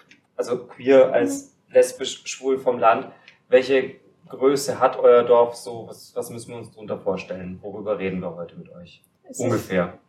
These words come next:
Speaker 2: Ja, wahrscheinlich ist das jetzt so peinlich. Ich weiß gar nicht, wie viel, ähm, Metten, ähm,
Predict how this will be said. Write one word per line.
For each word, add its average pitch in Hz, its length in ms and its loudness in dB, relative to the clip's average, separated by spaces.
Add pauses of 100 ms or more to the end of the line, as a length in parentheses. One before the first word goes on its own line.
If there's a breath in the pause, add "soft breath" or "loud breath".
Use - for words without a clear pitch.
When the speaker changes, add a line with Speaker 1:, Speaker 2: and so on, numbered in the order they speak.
(120)
Speaker 2:
Ja, 247 240 0
wahrscheinlich 254 400 -8
ist 269 80 -16
das 262 120 -4
jetzt 262 140 -2
so 269 180 -6
peinlich. 254 360 -6
Ich 240 100 -16
weiß 254 220 -4
gar 254 120 -8
nicht, 247 180 -10
wie 254 100 -14
viel, 262 420 -12
ähm, 254 280 -4
Metten, 247 460 -6
ähm, 240 380 -10